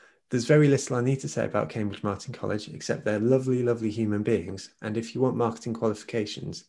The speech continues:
they're the people to go to. I think I can almost leave it at that. They've been unbelievable supporters of the Marketing Meetup throughout the course of time. Um, I also want to thank the other sponsors very quickly. So a big, big thank you to Pitch,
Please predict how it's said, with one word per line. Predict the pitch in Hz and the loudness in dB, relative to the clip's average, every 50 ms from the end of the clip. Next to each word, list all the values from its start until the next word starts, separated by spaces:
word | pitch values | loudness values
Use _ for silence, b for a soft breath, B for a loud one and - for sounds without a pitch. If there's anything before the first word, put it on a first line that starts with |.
| _ _ _ | _ _ _
they're | 110 107 104 | 0 0 0
the | - | -2
people | - - 117 104 - - | -2 -6 -6 -8 -8 -12
to | - - | -18 -10
go | - 101 98 90 | -6 -6 -6 -6
to. | - - - - - - - b b b b b b - | -6 -10 -10 -10 -12 -12 -16 b b b b b b -18
I | 101 | -6
think | - 135 127 - - | -4 -2 -2 -2 -2
I | 120 | -4
can | - - 120 | -4 -2 0
almost | 117 113 113 107 - 113 | 2 4 4 2 2 0
leave | 104 104 104 | -2 0 -2
it | - - - | -4 -6 -4
at | 101 | -4
that. | 104 92 - - - b b b b b b _ | -4 -6 -6 -8 -12 b b b b b b _
They've | 107 104 - | -4 -2 0
been | 113 104 - - | -2 -2 0 0
unbelievable | 117 113 113 113 110 101 107 104 98 95 - 107 104 101 | 0 0 2 2 2 2 2 0 0 -2 -6 -6 -6 -6
supporters | - - - - 98 92 - - 110 - | -8 -10 -8 -6 -6 -6 -6 -10 -12 -10
of | - | -8
the | 107 | -6
Marketing | 101 98 98 95 - - 110 107 | -4 -4 -4 -6 -8 -10 -10 -8
Meetup | 101 101 - - 107 - - b b b b b b b b - | -8 -10 -8 -8 -8 -8 -8 b b b b b b b b -8
throughout | - 110 101 92 - | -6 -2 -2 -2 -2
the | - - | -2 -4
course | - 107 101 98 - | -4 -2 -2 -2 -4
of | - - | -10 -10
time. | - - 101 92 87 78 - - _ _ _ _ _ _ _ _ _ _ - - - _ _ - | -8 -6 -6 -6 -6 -8 -10 -14 _ _ _ _ _ _ _ _ _ _ -12 -12 -12 _ _ 2
Um, | 117 113 113 113 117 - - - | 4 6 6 4 4 0 -2 0
I | 127 131 | 2 4
also | 143 143 - - | 4 4 4 2
want | 143 147 147 151 | 2 2 2 0
to | - | -4
thank | - 139 131 131 123 | -6 -6 -6 -2 0
the | 117 120 | 0 0
other | 127 127 | 0 -2
sponsors | 123 - - 135 131 131 - - 139 139 139 139 | -4 -2 0 0 0 0 0 0 0 0 0 -2
very | - - 127 127 123 | -2 -2 0 0 0
quickly. | - - 156 156 156 - 160 156 156 160 156 b b b b b b b b b | 0 -2 -2 -2 -2 0 2 2 2 2 0 b b b b b b b b b
So | - - - 110 104 104 95 - - | -6 0 2 4 4 4 2 0 -2
a | - - | -6 -2
big, | - 156 151 147 147 - - | 4 4 4 4 4 2 2
big | 135 123 113 | 2 2 2
thank | - - 117 113 107 - - 104 | 0 0 0 0 0 -2 -4 -8
you | - | -8
to | - - - - | -10 -10 -14 -14
Pitch, | - - - - - - - - - - | -10 -4 -2 -2 -2 -2 -6 -12 -12 -14